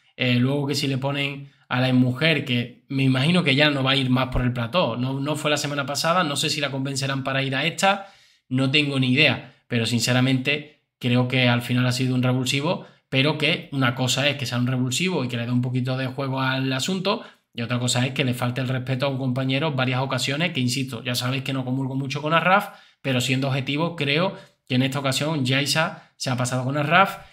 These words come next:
y ha hecho también que confronte, se confronte Ginés,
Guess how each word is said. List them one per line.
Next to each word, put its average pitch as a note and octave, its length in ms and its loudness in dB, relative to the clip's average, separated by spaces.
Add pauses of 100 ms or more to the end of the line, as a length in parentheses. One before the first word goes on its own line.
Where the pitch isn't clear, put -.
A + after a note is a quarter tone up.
y C3+ 140 2
ha D3+ 100 6
hecho D#3+ 280 2
también D#3+ 440 2
que D#3 140 0
confronte, D#3 840 0 (180)
se - 180 -4
confronte C3+ 840 0
Ginés, C#3 680 0